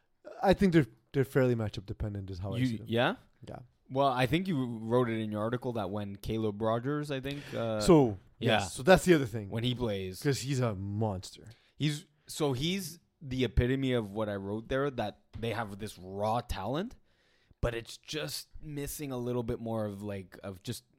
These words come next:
Speaker 2: edge work and refinement. But yeah, when, when, i-, if that day comes, and it comes soon, 'cause they're doing it on the fly, as I suggested, they're gonna be a dark horse team,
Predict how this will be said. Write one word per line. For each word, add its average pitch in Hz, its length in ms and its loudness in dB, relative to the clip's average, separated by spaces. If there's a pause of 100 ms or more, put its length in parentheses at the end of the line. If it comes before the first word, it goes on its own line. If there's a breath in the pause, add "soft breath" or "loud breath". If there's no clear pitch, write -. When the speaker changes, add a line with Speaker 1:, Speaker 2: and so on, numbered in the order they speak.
(120)
Speaker 2:
edge 113 260 -4
work 107 300 -2
and 101 140 -6
refinement. 120 640 -4 (580)
But 110 280 -2 (120)
yeah, 120 340 2 (160)
when, 117 840 -2
when, 113 600 -6
i-, 139 220 0
if 156 160 4 (160)
that 139 220 0
day 131 180 0
comes, 135 480 -4
and 117 140 -4
it 110 120 -8
comes 117 240 -6
soon, 147 340 -2
'cause 131 200 -2
they're 123 120 0
doing 165 260 2
it 143 80 2
on 127 140 0
the 104 60 -8
fly, 123 300 -8
as 101 140 -10
I 98 80 -10
suggested, 107 560 -8 (1500)
they're 151 540 6
gonna 131 260 2
be 117 140 -2
a 107 60 -4
dark 90 280 -10
horse 78 280 -16
team, - 180 -18